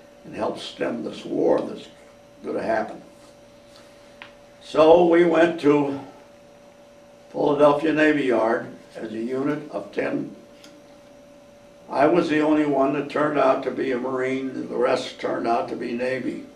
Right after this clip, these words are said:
I got my Marine commission as I graduated from flight school. They got their Navy commission as ensign. I became a second lieutenant.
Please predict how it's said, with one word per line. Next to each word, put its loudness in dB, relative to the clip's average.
I -8
got 2
my 0
Marine -2
commission -4
as -8
I 0
graduated 0
from -10
flight 0
school. -4
They -2
got 2
their -2
Navy -2
commission -8
as -4
ensign. -6
I -4
became -6
a -6
second -6
lieutenant. -6